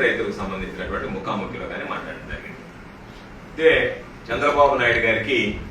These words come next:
సూటిగా మేము అడిగేది సమాధానం చెప్పాల్సి వస్తుంది. నీ హయాంలో రెండు వేల నాలుగు వరకు, తొంభై ఐదు నుంచి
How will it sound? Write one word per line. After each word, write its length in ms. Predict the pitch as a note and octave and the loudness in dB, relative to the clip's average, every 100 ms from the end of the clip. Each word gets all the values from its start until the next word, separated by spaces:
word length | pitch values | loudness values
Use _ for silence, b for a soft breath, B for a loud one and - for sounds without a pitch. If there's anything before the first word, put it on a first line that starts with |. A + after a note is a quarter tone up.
| - - - - - - | -12 -12 -12 -10 -8 -4
సూటిగా 440 | - D3+ F3 C#3 G#2+ | -2 -2 0 0 2
మేము 160 | G2+ F#2+ | 0 0
అడిగేది 300 | F2+ F#2+ F2+ - - - - - - - - | 0 -2 -4 -6 -8 -10 -16 -16 -18 -16 -10
సమాధానం 500 | A2+ A#2+ A#2+ A#2+ A2 G2+ | -2 2 2 2 0 0
చెప్పాల్సి 360 | F#2 - - - | 0 0 -2 -4
వస్తుంది. 280 | - - - - - - - - - - - - B2+ | -8 -10 -12 -16 -16 -18 -18 -18 -16 -14 -12 -6 0
నీ 120 | C#3 F3+ D3+ | 4 6 6
హయాంలో 440 | D#3 D#3+ D#3 C#3+ B2 - - - - - - - - - | 8 8 6 4 4 -2 -8 -10 -12 -12 -14 -14 -14 -2
రెండు 200 | A#2+ D3 D#3+ | 2 4 8
వేల 180 | D#3+ D3+ C#3+ | 8 8 6
నాలుగు 260 | C#3 C3 B2 | 6 6 6
వరకు, 280 | B2 B2+ G#2 - - - - - - - - - - | 4 4 2 0 -4 -12 -18 -18 -18 -18 -18 -14 -2
తొంభై 280 | C3 D3 D#3+ D#3 C#3+ | 0 6 8 10 8
ఐదు 160 | C#3 C3+ | 4 2
నుంచి 300 | C#3 E3+ | 2 2